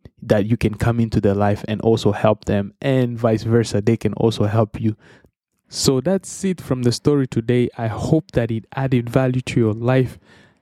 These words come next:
Let's make sure we continue to work, we continue to build, we continue to be fruitful and to multiply, and let's understand who and what to look for. Let's understand the power of our word for assignment and for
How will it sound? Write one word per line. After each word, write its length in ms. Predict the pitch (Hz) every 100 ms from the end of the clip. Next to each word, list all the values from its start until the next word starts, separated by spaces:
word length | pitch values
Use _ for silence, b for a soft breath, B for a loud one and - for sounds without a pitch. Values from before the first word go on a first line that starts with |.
| -
Let's 280 | 127 143 -
make 220 | 135 135
sure 260 | - 139 127
we 120 | 123
continue 420 | 123 110 131 120
to 160 | - 107
work, 560 | 104 123 139 143 - - -
we 80 | 113
continue 460 | 113 107 127 120
to 180 | - 110
build, 340 | 110 139 147
we 80 | 127
continue 380 | - 117 135 123
to 140 | -
be 100 | 117
fruitful 540 | 117 - 147 - - 131
and 140 | 117
to 60 | 113
multiply, 840 | 113 120 120 123 - 123 123 123 b b b b
and 240 | - 120 117
let's 240 | 127 127 -
understand 1300 | 139 127 127 117 - _ - - 151 151 147 139 - -
who 260 | - 160 -
and 200 | 127 123
what 220 | 131 -
to 100 | 123
look 300 | 117 135 -
for. 380 | - 156 151 b b b -
Let's 160 | 131
understand 480 | 123 120 113 - 123
the 60 | 117
power 340 | - 123 120
of 180 | 110 -
our 140 | 110
word 480 | 107 113 139 143 135 _ _
for 480 | - - 117 113 110 -
assignment 680 | 110 - 135 131 127 127 -
and 160 | 120
for 520 | 117 - 131 131 127